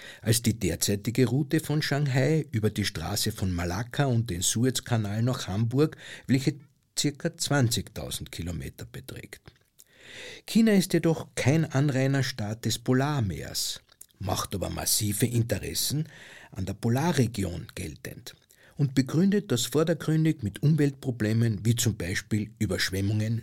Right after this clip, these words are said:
in Shanghai. Wo werden arktische Belange besprochen? Neunzehnhundertsechsundneunzig wurde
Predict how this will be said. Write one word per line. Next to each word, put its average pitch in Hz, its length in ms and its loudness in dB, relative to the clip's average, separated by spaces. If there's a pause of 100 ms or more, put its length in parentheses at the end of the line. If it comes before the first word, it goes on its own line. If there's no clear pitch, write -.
in 101 180 0
Shanghai. - 680 -4 (2500)
Wo 160 200 12
werden 175 240 8
arktische 160 520 4
Belange 143 440 4
besprochen? 160 640 0 (1300)
Neunzehnhundertsechsundneunzig 139 1400 4
wurde 135 420 6